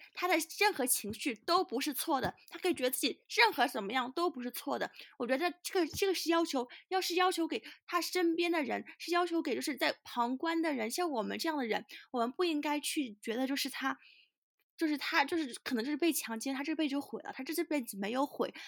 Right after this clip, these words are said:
他站出来，他是英雄，他是战士，他是就是，就是用血在，用自己，自己的血，用自己的肉在给后来的人铺路。有人说这是抗议，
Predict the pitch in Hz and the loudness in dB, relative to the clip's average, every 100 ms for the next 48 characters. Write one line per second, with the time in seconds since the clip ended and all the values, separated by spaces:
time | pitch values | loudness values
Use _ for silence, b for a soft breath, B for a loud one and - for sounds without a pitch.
0 | B 330 - 349 294 262 226 233 277 285 | B -4 2 2 2 -4 -6 -4 -6 -4
1 | 302 330 - 208 254 285 262 - 311 247 | -4 -4 -2 -4 -4 -4 -6 -2 -2 -2
2 | 220 - 196 B B - 330 302 294 254 | -4 -4 -6 B B -6 0 0 0 -2
3 | - b - - - 349 339 330 415 349 | -4 b -8 -8 -2 2 2 4 2 4
4 | 330 - - 240 - 285 262 _ _ b | 2 0 0 0 4 2 2 _ _ b
5 | b - 381 330 440 370 - 480 370 220 | b -4 -2 2 4 4 2 0 2 4
6 | 320 - 233 247 330 247 247 311 254 339 | 4 4 4 2 0 0 2 2 2 0
7 | 285 233 214 _ b b b - 427 359 | 4 4 4 _ b b b 2 6 6
8 | 269 240 233 - - 311 320 233 - 254 | 6 4 2 -2 0 4 4 4 2 2
9 | 254 339 339 330 330 - 381 392 | 4 2 2 2 0 0 2 6